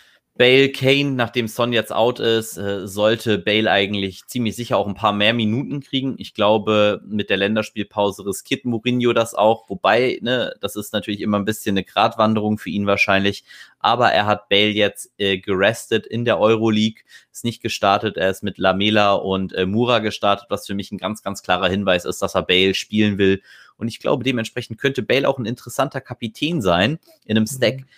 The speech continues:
Speaker 1: den vielleicht viele eben nicht spielen, weil viele Harry Kane spielen werden. Aber wenn man Bale als Kapitän spielt, vielleicht eben mit einer Abwehr kombiniert aus, äh,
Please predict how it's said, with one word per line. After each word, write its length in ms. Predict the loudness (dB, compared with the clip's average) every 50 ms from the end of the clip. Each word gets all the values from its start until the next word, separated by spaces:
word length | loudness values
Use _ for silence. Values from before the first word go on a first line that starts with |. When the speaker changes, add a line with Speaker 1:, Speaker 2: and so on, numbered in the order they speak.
| _ _ _
Speaker 1:
den 160 | -2 -2 -2
vielleicht 440 | -2 0 2 2 2 2 0 -2 -8
viele 260 | -8 -6 0 2 4
eben 240 | 4 4 2 2 2
nicht 220 | 0 0 -2 -6 -10
spielen, 260 | -6 -6 -4 2 2
weil 140 | 2 2 2
viele 280 | 0 -2 -2 0 2
Harry 220 | 2 2 0 0 -4
Kane 320 | -4 -2 -2 -2 -2 -2
spielen 340 | -4 -8 -6 -6 -6 -4 -2
werden. 260 | -2 -2 -2 -4 -8 -12 _ -20 -20 _ _ 0
Aber 160 | 0 2 2
wenn 120 | 2 2
man 220 | 2 2 2 2 2
Bale 240 | 2 2 4 4 2
als 220 | 2 0 0 -4
Kapitän 480 | -6 -6 -6 -6 -8 -4 -4 -4 -4 -4
spielt, 240 | -6 -8 -8 -8
vielleicht 340 | -4 -2 0 0 0 -2 -2
eben 180 | -4 -4 -2 -2
mit 160 | -2 -4 -2
einer 160 | -4 -2 -2
Abwehr 300 | -2 -4 0 2 2 2
kombiniert 640 | 2 0 -2 0 0 0 0 0 2 2 2 2 2
aus, 240 | 2 2 2 0 0
äh, 100 | 2